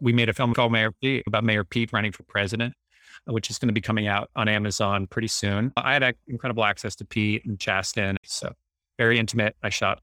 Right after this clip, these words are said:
almost all of it by myself. It's really their personal story going through this experience of becoming a, a major presidential candidate. And of course, from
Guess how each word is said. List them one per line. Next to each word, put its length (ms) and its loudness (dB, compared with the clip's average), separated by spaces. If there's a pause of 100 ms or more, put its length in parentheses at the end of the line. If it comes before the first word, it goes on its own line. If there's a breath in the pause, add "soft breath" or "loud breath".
almost 280 -4
all 120 0
of 100 0
it 100 -8
by 100 -2
myself. 580 -4
It's 160 -8
really 300 0
their 220 0
personal 480 -2
story 380 0
going 300 0 (320)
through 160 2
this 300 -2
experience 560 -2
of 60 -8
becoming 480 -2 (520)
a, 180 -8 (100)
a 80 -6
major 260 0
presidential 460 -4
candidate. 560 0
And 120 -2
of 60 -4
course, 520 -4
from 240 -2